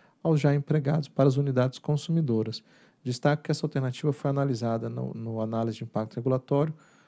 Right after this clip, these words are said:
conforme consta a nota técnica número noventa e um. A alternativa preza pela simplicidade e isonomia, impactando o mínimo possível no regulamento existente, uma vez que aplica às centrais geradoras os valores dos limites de continuidade já existentes no módulo oito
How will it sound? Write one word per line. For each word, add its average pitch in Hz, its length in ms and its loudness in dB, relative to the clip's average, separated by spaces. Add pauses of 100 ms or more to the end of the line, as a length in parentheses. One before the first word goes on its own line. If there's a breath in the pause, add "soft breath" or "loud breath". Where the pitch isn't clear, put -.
(120)
conforme 160 420 2
consta 139 340 -2
a 139 40 2
nota 135 180 -2
técnica 131 420 -2
número 135 200 -2
noventa 143 340 0
e 139 140 2
um. 107 160 -6 (1000 soft breath)
A - 60 2
alternativa 156 960 4
preza 135 400 4
pela 131 200 2
simplicidade 147 800 2
e 160 40 6
isonomia, 147 680 2
impactando 135 560 0
o - 20 0
mínimo 156 280 4
possível 135 440 0
no 131 80 -4
regulamento 120 600 -2
existente, 135 580 -4 (460 soft breath)
uma 127 100 0
vez 139 220 4
que - 100 0
aplica 143 300 0
às 131 80 0
centrais 123 380 0
geradoras 131 500 2
os 131 140 0
valores 131 340 2
dos 120 160 -6
limites 120 320 -6
de - 80 -16
continuidade 123 640 -2
já 131 140 2
existentes 143 560 -2
no 151 80 -2
módulo 147 320 0
oito 127 340 0